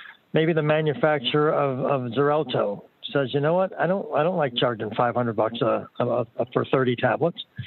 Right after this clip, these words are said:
You know, maybe they would do this with us, and we could put Xarelto out there. Again, independent pharmacists might say in the short term,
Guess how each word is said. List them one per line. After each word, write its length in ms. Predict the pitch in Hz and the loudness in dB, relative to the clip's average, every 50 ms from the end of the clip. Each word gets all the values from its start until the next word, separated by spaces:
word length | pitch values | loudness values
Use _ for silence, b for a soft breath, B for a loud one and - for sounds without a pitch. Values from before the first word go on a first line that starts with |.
| B B B B B B _ | B B B B B B _
You 80 | - 147 | 0 2
know, 80 | 143 139 | 2 4
maybe 220 | 143 147 143 165 | 2 2 2 2
they 100 | 165 156 | 2 2
would 140 | 147 147 131 | 2 2 2
do 120 | 143 151 | 2 2
this 140 | 147 160 147 - - | 4 2 0 2 0
with 100 | 151 147 | 2 2
us, 240 | 175 185 - - - - - - _ | 2 2 0 -2 -6 -10 -14 -14 _
and 120 | - 139 135 | -4 0 0
we 100 | 139 131 | 2 2
could 160 | 139 131 107 | 2 2 2
put 140 | 131 127 113 | 0 0 2
Xarelto 440 | 113 135 143 147 139 - 139 131 | 2 2 2 2 2 0 0 0
out 140 | 113 104 101 | 0 0 -2
there. 180 | 107 - 104 104 _ _ B B B B B B B _ _ - | -2 -4 -4 -4 _ _ B B B B B B B _ _ -2
Again, 440 | 151 135 123 165 165 143 - 208 - - _ _ _ - 220 202 | 0 2 2 2 2 2 0 -4 -6 -10 _ _ _ -18 -10 -4
independent 480 | 170 131 135 131 123 147 143 147 151 - | -2 0 0 2 2 2 2 2 -2 0
pharmacists 460 | - 151 151 156 156 - - 160 135 - | 0 0 2 2 0 0 0 0 0 2
might 200 | 135 131 135 127 120 - | 0 0 0 0 0 0
say 140 | - 147 147 | 2 2 2
in 80 | 151 156 | 2 2
the 80 | 160 - - | 0 0 2
short 260 | - 175 175 165 233 | 2 2 2 0 0
term, 300 | 139 135 135 135 131 117 | 0 0 0 0 -2 -4